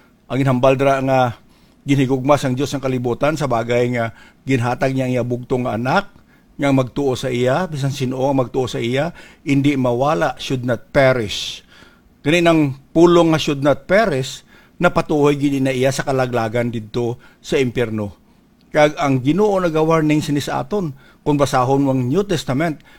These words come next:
many times nga gin-mention sa Ginoo nahanungod sa hell, kag ilabi na gid sa Book of Revelation, ang lake of fire. Gani, abiyan, dapat talupangdo nimo ini. I know, masiling naton nga delikado ang tinion subong bangod sa pandemic.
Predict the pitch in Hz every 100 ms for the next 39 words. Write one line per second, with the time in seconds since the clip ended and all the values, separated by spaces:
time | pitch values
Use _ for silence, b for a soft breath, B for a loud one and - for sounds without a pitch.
0 | b _ _ 123 165 175 - 147 160 180
1 | 156 151 139 123 131 123 131 123 127 123
2 | 127 117 113 117 127 - 127 107 120 113
3 | 110 B B B B - 143 131 135 123
4 | 127 120 131 127 120 123 117 120 151 -
5 | 117 117 - B B 143 139 123 127 135
6 | - 117 104 - 120 120 120 98 76 _
7 | b b _ _ 147 160 147 160 147 135
8 | 147 147 139 135 131 135 131 123 127 120
9 | 147 165 - b b _ _ - 131 127
10 | 151 151 135 131 127 120 139 135 131 127
11 | 131 131 117 120 135 127 131 120 135 131
12 | 117 120 120 117 156 175 - B B 120
13 | 135 135 139 127 120 113 113 123